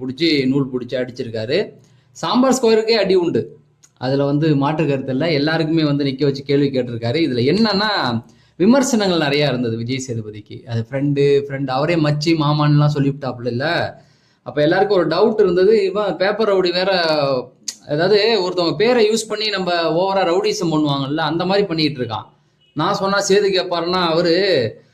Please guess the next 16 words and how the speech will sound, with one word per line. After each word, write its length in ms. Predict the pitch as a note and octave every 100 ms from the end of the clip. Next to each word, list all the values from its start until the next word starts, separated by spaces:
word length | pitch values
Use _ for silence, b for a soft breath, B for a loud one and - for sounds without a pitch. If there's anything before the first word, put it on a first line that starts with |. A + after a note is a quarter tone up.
| b b
தானே, 400 | - D#3 G#3+ A3+
"நானே 440 | D#3 D3+ G#3 B3+ A#3
என் 180 | G#3+
பேரை 220 | G#3 G#3+ F3+
கெடுத்துக்கிறேன்டா, 640 | F#3 F#3 F3+ E3+ E3 F#3+
நீ 220 | F#3+ A3
ஏன்டா 200 | G#3+ G#3+
என் 200 | G3 F#3
பேரை 180 | F3+ F#3
கெடுக்கிறேங்கிறது" 720 | E3 E3 E3 E3 D#3 D3+ C#3+
தான் 240 | D3+ D#3 B2+
ஆதங்கம் 340 | C#3+ D3 C#3
தான், 180 | C3 C3+
வேற 160 | A#2+ B2
ஒண்ணுமே 480 | B2+ D3 E3+ E3+ G3
கிடையாது. 380 | B2+ G#2+ -